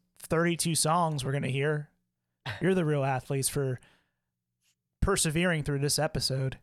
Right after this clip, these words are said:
And, um, stick, stick around next week. We'll start from thirty-two to, to one. It's, I can't believe we turned thirty-two into one. That's amazing. <laughs> Um,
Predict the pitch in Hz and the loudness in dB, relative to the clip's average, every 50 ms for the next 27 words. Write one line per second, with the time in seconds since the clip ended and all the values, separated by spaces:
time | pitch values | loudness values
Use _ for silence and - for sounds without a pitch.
0 | _ _ _ _ _ _ _ _ _ - - 160 151 151 143 139 143 143 139 - | _ _ _ _ _ _ _ _ _ -8 -4 -2 0 0 0 0 -2 -2 -4 -4
1 | - - _ _ _ _ _ _ _ _ _ _ _ - 151 147 151 151 151 147 | -8 -10 _ _ _ _ _ _ _ _ _ _ _ -2 0 2 2 2 2 2
2 | 147 147 147 143 135 - _ _ _ - - - 185 185 233 - _ _ _ _ | 2 0 -2 -4 -6 -8 _ _ _ -10 -2 -2 0 0 -2 -6 _ _ _ _
3 | - - - 254 - 269 254 247 247 247 254 269 311 330 302 254 226 208 214 233 | -8 -4 -2 0 0 2 2 4 4 4 2 2 0 -2 -4 -4 0 0 0 0
4 | - - - - - - _ - 226 233 262 285 - _ - 185 190 190 - - | -2 -4 -8 -8 -10 -12 _ -4 -2 -2 -2 -4 -6 _ -4 -2 -2 -2 0 2
5 | 214 214 226 269 - _ _ _ _ _ _ _ _ _ _ _ - - 233 226 | 2 2 2 0 -2 _ _ _ _ _ _ _ _ _ _ _ -4 -2 0 0
6 | 220 - 240 233 240 240 247 233 - - 247 247 254 262 - - 214 202 202 190 | 2 2 2 2 2 2 0 0 -2 0 0 0 0 -2 0 0 2 2 0 -2
7 | - _ _ _ _ _ _ _ _ _ _ _ _ _ _ _ _ - - 226 | -4 _ _ _ _ _ _ _ _ _ _ _ _ _ _ _ _ 0 0 2
8 | 220 220 214 214 214 214 220 233 240 240 247 247 - - 190 190 - - - - | 2 4 4 4 4 4 2 2 0 -2 -4 -6 -6 -4 -4 -2 -2 -2 -4 -4
9 | - - - - - 165 - - 240 226 - 202 202 220 226 208 156 175 160 - | -4 -6 -8 -6 -6 -4 0 0 0 2 2 2 2 2 2 2 2 0 0 2
10 | - 190 185 170 - - 170 175 185 196 190 - - 185 180 175 165 160 - - | 2 2 0 0 0 0 2 2 2 2 2 0 0 0 2 2 0 0 -2 -2
11 | 139 131 127 139 147 143 131 113 107 - - _ _ - 156 160 156 - - - | -4 -2 0 0 0 0 0 -2 -4 -12 -18 _ _ 0 0 0 2 0 -2 -4
12 | - 143 135 135 131 135 147 151 139 123 117 - - - 156 - _ _ _ _ | -4 -4 -4 -2 -2 0 0 0 0 -2 -4 -6 -8 -10 -12 -18 _ _ _ _
13 | _ _ _ _ _ _ _ _ - - _ _ - 196 - _ _ - - 143 | _ _ _ _ _ _ _ _ -20 -20 _ _ -20 -20 -20 _ _ -6 -4 -2
14 | 139 139 139 135 135 135 135 131 | 0 0 0 0 0 -2 -4 -6